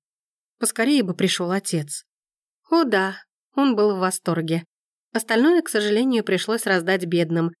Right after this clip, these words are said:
ведь сеньору Миранде доктор запретил сладкое и соленое. Но спасибо за заботу.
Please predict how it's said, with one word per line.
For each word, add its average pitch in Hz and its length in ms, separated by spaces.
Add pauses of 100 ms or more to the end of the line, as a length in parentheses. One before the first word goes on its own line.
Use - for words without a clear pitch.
(300)
ведь 233 180
сеньору 214 380
Миранде 202 440
доктор 190 380
запретил 190 480
сладкое 160 500
и 160 60
соленое. 160 600 (460)
Но 254 220
спасибо 214 440
за 214 120
заботу. 156 520